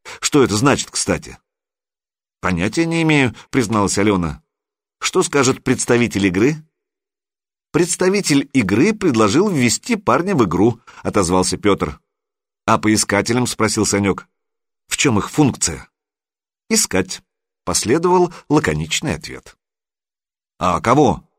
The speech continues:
Петр пожал плечами, и Санек понял, что расширенного ответа не будет.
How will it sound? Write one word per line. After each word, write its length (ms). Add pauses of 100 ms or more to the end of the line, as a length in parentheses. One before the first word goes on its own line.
(800)
Петр 300
пожал 320
плечами, 680 (440)
и 80
Санек 380
понял, 320
что 200
расширенного 720
ответа 380
не 100
будет. 480